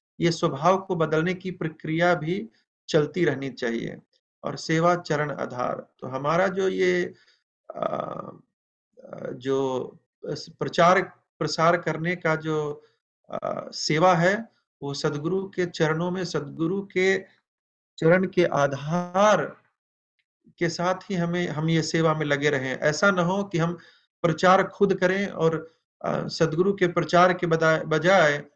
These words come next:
हम खुद ही गुरु बन जाएं, लोग हमें ही गुरु बोलने लगें। नहीं, हम सिर्फ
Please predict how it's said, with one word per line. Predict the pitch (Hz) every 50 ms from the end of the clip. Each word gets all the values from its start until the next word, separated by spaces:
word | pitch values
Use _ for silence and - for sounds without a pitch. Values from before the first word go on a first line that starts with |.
| _ _ _
हम | 147 147 143
खुद | 139 - _ - 170 156
ही | 147 175
गुरु | 180 165 151 156 156 147
बन | 131 131 131 127 120
जाएं, | 123 117 117 117 - - - _ _ _ _ _ -
लोग | 165 180 196 202 190 165
हमें | 147 160 180 202 226 233
ही | 233 233
गुरु | 196 180 202 208 202 190
बोलने | 170 160 160 156 151 147 143
लगें। | 139 135 127 120 127 120 120 127 143 - _ _ _ _ -
नहीं, | 147 165 170 190 202 185 151 131 - 165 - _ _ _ _ _ _ _ -
हम | 165 180 208 220 233
सिर्फ | 233 226 - - _ - 208 220 226 220 220 - 220 214 -